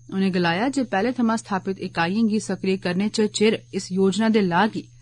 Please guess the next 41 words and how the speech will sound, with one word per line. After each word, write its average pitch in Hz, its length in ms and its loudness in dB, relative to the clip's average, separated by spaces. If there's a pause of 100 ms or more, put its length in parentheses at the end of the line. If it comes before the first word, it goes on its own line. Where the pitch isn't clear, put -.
(140)
घट्ट 190 240 -10
करदा 156 300 -6
ऐ। 190 80 -2 (1800)
सीमा 320 260 6
सुरक्षा 320 340 0
बल 311 180 0
बीएसएफ 226 440 0
आसेआ 226 360 -2
खेलो 190 320 -2
इंडिया 175 260 -2
ते 240 120 -4
फिट 202 220 -6
इंडिया 180 260 -4
अभियान 180 320 -2
तैह्त 190 300 -6
जम्मू 185 300 -2
फ्रंटियर 185 380 -4
मुख्यालय 175 420 -4
पलौड़ा 170 380 -6
च - 220 -10
इक - 180 -12
साइकिल 208 360 -2
रैली 202 240 -2
दा 180 140 -4
सरिस्ता 170 340 -10
कीता 160 260 -8
गेआ, 165 220 -4
जेह्दा 156 280 -6
मकसद 233 400 -4 (260)
नरोई 170 280 -2
सेह्त, 196 340 -6 (100)
शारीरिक 175 480 -4
कसरत 185 360 -8
ते 240 80 -4
तंदरुस्ती 180 480 -6
दे 202 100 -4
महत्व 208 280 -8
गी 160 180 -8
उजागर 156 400 -8
करना 165 260 -4
हा। 180 140 -4